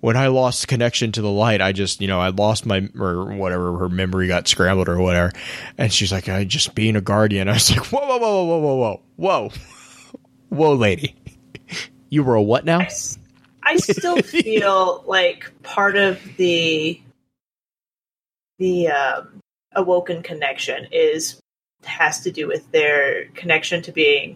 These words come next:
Speaker 2: transformed with the light. I still feel like that has something to do with it. But I
Speaker 1: Oh,
Speaker 2: know
Speaker 1: hang
Speaker 2: she
Speaker 1: on.
Speaker 2: has that line.
Speaker 1: Rose
Speaker 2: What's
Speaker 1: said in
Speaker 2: up?
Speaker 1: chat that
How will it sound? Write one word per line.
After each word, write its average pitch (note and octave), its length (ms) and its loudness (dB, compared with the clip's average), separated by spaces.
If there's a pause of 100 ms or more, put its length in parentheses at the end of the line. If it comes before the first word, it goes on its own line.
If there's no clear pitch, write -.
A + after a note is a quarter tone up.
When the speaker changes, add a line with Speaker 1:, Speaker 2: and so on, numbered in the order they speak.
(120)
Speaker 2:
transformed D#3 880 0
with G#3 180 -2
the G#3 60 -2
light. G#3 420 0 (880)
I - 40 -4
still G3+ 240 -2
feel F3+ 180 0
like D#3+ 160 -2
that - 160 -2
has - 240 -2
something - 160 -10 (180)
to F#2+ 100 -8
do - 140 -2
with - 200 -4
it. D2 180 -4 (1700)
But D#3 240 -2 (680)
I F#3 120 2
Speaker 1:
Oh, F#3+ 80 4
Speaker 2:
know F3+ 60 2
Speaker 1:
hang F3+ 140 2
Speaker 2:
she - 60 0
Speaker 1:
on. F#3+ 140 2
Speaker 2:
has E3 200 0
that D#3+ 200 -8
line. D3+ 400 -6 (340)
Speaker 1:
Rose B2 360 0
Speaker 2:
What's B2 140 2
Speaker 1:
said G#2 60 2
in A2 60 2
Speaker 2:
up? F#2+ 60 -6
Speaker 1:
chat B2+ 420 0
that F#2+ 200 0